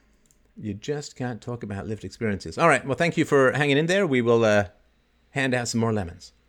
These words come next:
Put your shirt back on, Steph. Never. Never. Absolutely not.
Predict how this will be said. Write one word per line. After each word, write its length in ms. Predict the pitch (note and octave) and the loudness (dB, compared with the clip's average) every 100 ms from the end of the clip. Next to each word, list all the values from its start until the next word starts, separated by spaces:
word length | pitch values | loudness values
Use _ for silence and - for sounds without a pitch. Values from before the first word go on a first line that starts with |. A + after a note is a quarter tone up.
| _ _ | _ _
Put 160 | D#3 - | -4 -2
your 60 | |
shirt 240 | D#3 C3+ C3 | 2 2 4
back 180 | B2 | 0
on, 160 | A#2+ A#2 | 2 0
Steph. 380 | - A2 A2 - _ _ _ _ _ _ _ | 0 0 0 -4 _ _ _ _ _ _ _
Never. 400 | G#2 G2+ F2+ D2 _ _ _ _ _ _ _ _ _ _ _ _ _ _ _ _ - | -2 -2 -2 -8 _ _ _ _ _ _ _ _ _ _ _ _ _ _ _ _ -10
Never. 540 | G2+ G#2 G#2 G2 D#2+ _ _ _ - | -2 0 0 -2 -8 _ _ _ -8
Absolutely 720 | G2+ F#2+ - E2+ F2+ F#2+ D#2+ | -6 -6 -6 -6 -4 -6 -8
not. 360 | E2+ F2 D#2+ | -8 -10 -12